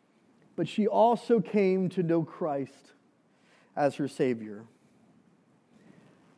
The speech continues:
And she said this, "Oh, I thank God for my handicaps, for through them I have found myself, my work,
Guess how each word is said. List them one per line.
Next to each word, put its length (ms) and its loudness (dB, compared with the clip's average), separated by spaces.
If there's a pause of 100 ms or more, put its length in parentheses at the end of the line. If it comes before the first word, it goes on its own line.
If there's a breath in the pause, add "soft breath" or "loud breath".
(160 soft breath)
And 100 -8
she 100 -2
said 280 6
this, 480 6 (760)
"Oh, 160 -2
I 300 4
thank 400 6
God 340 6
for 140 2
my 160 6
handicaps, 920 2 (1500)
for 160 4
through 320 8
them 600 8 (960)
I 120 6
have 160 4
found 360 8
myself, 760 4 (1200)
my 280 2
work, 680 0